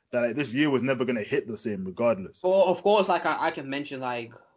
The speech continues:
Speaker 2: Kobe's death,
Speaker 1: Yeah.
Speaker 2: Smoke's death, King Von's death,
Speaker 1: Yeah.
Speaker 2: Lil, Lil Baby releasing the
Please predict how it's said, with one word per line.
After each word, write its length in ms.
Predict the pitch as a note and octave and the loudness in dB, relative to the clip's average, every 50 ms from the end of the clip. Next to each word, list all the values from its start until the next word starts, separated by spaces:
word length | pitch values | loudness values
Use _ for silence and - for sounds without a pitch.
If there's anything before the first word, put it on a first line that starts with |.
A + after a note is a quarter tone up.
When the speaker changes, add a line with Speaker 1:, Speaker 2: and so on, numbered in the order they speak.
| _ _ | _ _
Speaker 2:
Kobe's 540 | - - C3 C#3 D3+ D3+ D3+ D3 C#3+ C3 B2+ | -8 -2 0 0 0 0 -2 -4 -4 -4 -4
death, 360 | B2 C#3+ C#3 C#3 C#3 C3 - - _ _ - _ _ _ _ _ _ _ - | -2 0 2 2 2 2 -2 -8 _ _ -20 _ _ _ _ _ _ _ -12
Speaker 1:
Yeah. 340 | F#2 F#2 F2+ F2+ F2+ F2 - _ _ _ _ _ _ - | -6 -6 -4 -4 -4 -6 -10 _ _ _ _ _ _ -6
Speaker 2:
Smoke's 340 | C3+ C#3 D3+ D#3 D3 - | -2 0 0 0 -2 -6
death, 440 | C#3 C3 B2+ C#3+ C#3+ C#3+ C#3 C3+ - _ _ _ _ _ _ _ _ _ _ _ _ _ _ _ _ _ _ _ _ _ _ _ _ _ _ _ _ _ _ _ _ _ _ _ _ _ _ _ _ _ - - - - - - | -10 -10 -2 0 0 0 0 -2 -4 _ _ _ _ _ _ _ _ _ _ _ _ _ _ _ _ _ _ _ _ _ _ _ _ _ _ _ _ _ _ _ _ _ _ _ _ _ _ _ _ _ -20 -20 -20 -16 -6 -2
King 260 | E3 D3+ D3 D3 B2 | 0 0 0 0 0
Von's 360 | B2+ C#3 D#3+ F3 F3 E3+ - | 2 2 2 2 2 -2 -4
death, 420 | - C#3 D#3 D#3 D#3 D3+ C#3+ - - - - _ _ _ _ _ _ _ _ _ _ _ _ - | -2 0 2 2 2 2 0 -2 -12 -20 -20 _ _ _ _ _ _ _ _ _ _ _ _ -12
Speaker 1:
Yeah. 300 | F#2 F#2 - - - F#2+ | -8 -6 -6 -4 -4 0
Speaker 2:
Lil, 240 | - F3 F3 E3+ C#3 - - | 2 4 2 2 2 -4 -8
Lil 280 | E3 E3 F3 F3+ F3 D#3 | -4 2 2 4 4 4
Baby 400 | B2 D#3+ D#3+ E3+ E3 D3 D3+ D3 | 4 2 2 2 2 -2 -4 -6
releasing 360 | C#3 C#3 C#3+ D3+ D3 C#3+ C#3+ | -4 -4 -6 -6 -6 -8 -10
the 160 | C3+ C3 A#2 | -8 -10 -10